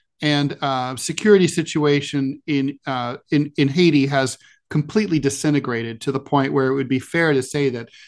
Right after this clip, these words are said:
Haiti is a, is a failed state. Um, the, there, the government has no military or police control whatsoever in cities like Port-au-Prince, the capital, or anywhere else in the countryside.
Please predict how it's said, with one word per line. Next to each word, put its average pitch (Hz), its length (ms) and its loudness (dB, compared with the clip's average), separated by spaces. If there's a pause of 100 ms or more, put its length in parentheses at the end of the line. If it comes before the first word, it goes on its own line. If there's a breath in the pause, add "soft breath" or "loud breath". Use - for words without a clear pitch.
(140 loud breath)
Haiti 156 300 2
is 131 120 0
a, 135 220 -6
is 151 100 -2
a 139 60 -6
failed 123 340 -2
state. 107 380 -10 (140)
Um, 117 300 -4 (320 loud breath)
the, 135 300 2
there, 139 220 4
the - 160 -4
government 156 560 2 (100)
has 135 400 -4
no 143 480 2
military 147 600 0
or 131 100 -2
police 135 560 -4 (380 soft breath)
control 147 800 2 (160 loud breath)
whatsoever 147 880 0
in 139 260 -6
cities 131 460 -6
like 127 200 -10
Port-au-Prince, 135 640 -2
the 113 80 -8
capital, 135 460 -2
or 127 280 -6
anywhere 120 360 -6
else 151 300 2
in 147 60 -2
the 139 60 -2
countryside. 127 840 -2